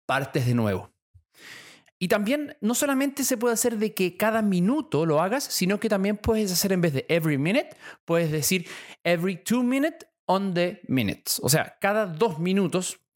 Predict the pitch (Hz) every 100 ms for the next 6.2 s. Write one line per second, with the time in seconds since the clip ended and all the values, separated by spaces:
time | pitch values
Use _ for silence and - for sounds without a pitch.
0 | _ - 131 139 151 156 131 - 135 151
1 | - - - - - 127 123 113 117 120
2 | 117 - 101 - _ _ _ - 110 143
3 | 147 131 131 113 123 113 117 117 - 120
4 | - 226 110 - _ - - - - -
5 | - _ _ _ 156 233 240 214 208 254
6 | 254 233